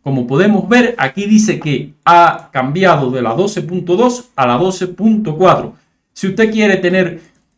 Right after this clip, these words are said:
o un, una vista previa de todo lo que va a actualizar, ejecute el siguiente comando y aquí le aparecen todos los, eh, paquetes que va a actualizar. Esto es importante, ¿por qué? Porque usted luego puede decir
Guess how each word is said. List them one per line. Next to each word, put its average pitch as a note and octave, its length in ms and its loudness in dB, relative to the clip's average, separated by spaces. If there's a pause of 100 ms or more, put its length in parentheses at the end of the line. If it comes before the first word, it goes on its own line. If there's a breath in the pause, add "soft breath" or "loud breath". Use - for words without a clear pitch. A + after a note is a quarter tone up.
(480)
o F3 100 4
un, F3+ 500 0
una F#3 300 2
vista D3+ 580 -2
previa F3 420 2
de C3 100 -4
todo F3+ 260 6
lo D#3+ 160 2
que C#3+ 80 -4
va D#3 120 2
a - 20 4
actualizar, E3 580 0
ejecute D3+ 480 -2
el D#3 120 0
siguiente E3 580 -4
comando G#3 500 0
y E3 60 0
aquí D3+ 200 -2
le F#3 100 2
aparecen D#3+ 580 -2 (160)
todos G#3 520 4
los, G#3 560 0
eh, C#3+ 220 -2
paquetes F3+ 580 -2
que D3 140 -4
va F3+ 160 2
a D#3+ 120 -4
actualizar. D3 600 -2 (400)
Esto G#3 300 0
es A3 40 6
importante, F#3 640 2
¿por C3 240 -8
qué? A3 140 0
Porque C3 260 -8
usted F#3 240 0
luego F#3 380 2
puede F3 400 2 (400)
decir D3 640 -2